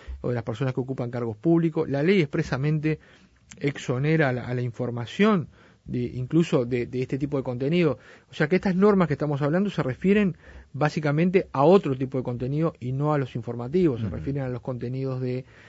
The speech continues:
Speaker 1: este, justamente entretenimiento, ficción, etcétera, don-, dentro de determinado horario.
Speaker 2: Claro.
Speaker 1: Después de las diez de la noche, incluso esos contenidos son de libre,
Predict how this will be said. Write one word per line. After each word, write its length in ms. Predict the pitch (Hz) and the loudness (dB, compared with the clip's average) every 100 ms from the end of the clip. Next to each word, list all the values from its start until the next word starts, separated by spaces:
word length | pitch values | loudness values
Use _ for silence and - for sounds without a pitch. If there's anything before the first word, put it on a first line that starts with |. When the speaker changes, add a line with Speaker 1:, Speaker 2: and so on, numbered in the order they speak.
| - _ | -20 _
Speaker 1:
este, 540 | - 123 - 120 117 110 | -4 -4 -2 -2 0 -2
justamente 480 | - 131 131 131 127 | -4 -4 -4 -4 -4
entretenimiento, 1200 | 127 127 143 151 143 139 135 131 131 131 127 120 | -4 -2 0 0 0 0 -2 -2 0 2 0 -2
ficción, 640 | 139 131 - 139 131 123 | -6 -6 -2 -2 -2 -4
etcétera, 540 | 120 - 139 135 147 139 | -6 -4 -2 0 -2 -2
don-, 180 | 127 - | -6 -8
dentro 400 | 127 160 180 180 | 0 0 2 0
de 80 | |
determinado 400 | 135 120 131 156 | 0 -4 -4 0
horario. 400 | 151 240 208 117 | 2 4 2 0
Speaker 2:
Claro. 300 | 110 87 73 - _ | -4 -6 -6 -14 _
Speaker 1:
Después 300 | 123 110 147 | -10 -2 0
de 80 | 143 | 2
las 40 | |
diez 140 | 135 139 | 2 0
de 80 | 135 | 0
la 60 | |
noche, 180 | 156 156 | -4 -4
incluso 360 | 135 156 165 - | -2 -2 -2 -4
esos 220 | 147 139 | -4 -4
contenidos 500 | 143 120 113 135 147 - | -6 -8 -6 -4 -4 -4
son 260 | 131 131 - - - - | -8 -8 -14 -20 -20 -10
de 100 | 123 | -6
libre, 480 | 123 135 131 131 120 | -2 0 2 0 -2